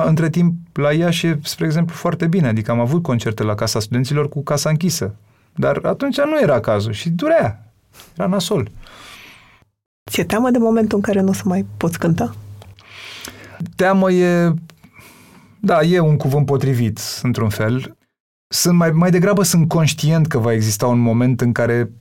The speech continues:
Speaker 1: abilitățile mele vor scădea, că n-are cum să țină până la adânci bătrâneți. N-am, nu sunt robot. Ă, dar cumva mă gândesc la perioada aia că aș, că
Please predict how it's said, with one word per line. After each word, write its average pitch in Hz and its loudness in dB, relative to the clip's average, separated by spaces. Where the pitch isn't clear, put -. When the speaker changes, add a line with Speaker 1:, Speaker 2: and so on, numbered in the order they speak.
Speaker 1:
abilitățile 127 0
mele 127 2
vor 127 2
scădea, 131 2
că 110 -2
n-are 127 0
cum 117 0
să 104 -2
țină 104 -2
până 107 -2
la 101 0
adânci 104 0
bătrâneți. 104 -4
N-am, 135 0
nu 127 0
sunt 120 0
robot. 107 -2
Ă, 135 4
dar 156 2
cumva 175 4
mă 156 4
gândesc 160 2
la 127 2
perioada 127 2
aia 147 2
că 147 -4
aș, 135 -2
că 147 0